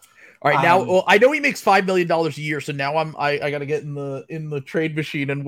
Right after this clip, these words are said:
Speaker 1: and cook up some
Speaker 2: Look at the Raptors. Cook up a
Speaker 1: some
Speaker 2: Raptors
Speaker 1: Wizard-,
Speaker 2: war crime.
Speaker 1: some Rui Hachimura, <laughs> some Rui Hachimura to the, uh, to the Raptors trades. Well, the, the,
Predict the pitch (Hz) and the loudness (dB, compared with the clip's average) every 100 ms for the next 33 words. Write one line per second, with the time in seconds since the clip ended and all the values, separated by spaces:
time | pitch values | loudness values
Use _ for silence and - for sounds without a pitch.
0 | - 156 151 - 196 196 170 - 180 147 | -2 -2 -2 -2 4 6 4 2 0 0
1 | 131 143 151 131 135 135 - 143 - 165 | -6 -8 -8 -6 -4 -4 -6 -12 -10 -6
2 | 175 170 185 151 185 226 202 156 151 156 | 0 6 6 8 8 6 6 2 2 4
3 | 214 220 226 233 233 240 233 240 269 294 | 2 2 2 4 6 8 8 8 6 2
4 | 254 - 453 508 - 494 480 - - - | 2 6 10 10 10 8 8 4 -18 -20
5 | - 277 240 247 262 254 240 208 220 220 | -8 -4 0 2 2 2 0 -4 2 4
6 | 220 208 226 185 202 185 170 170 170 170 | 6 6 2 4 2 4 2 4 4 0
7 | - _ _ _ _ _ - 196 180 160 | -4 _ _ _ _ _ 2 4 4 2
8 | 160 180 180 160 - 165 151 135 226 285 | 2 2 -2 -2 -2 -2 -2 -4 2 2
9 | - 208 - - - _ _ _ _ _ | 2 -2 -4 -6 -18 _ _ _ _ _
10 | _ _ _ 156 180 240 226 | _ _ _ -4 0 0 -2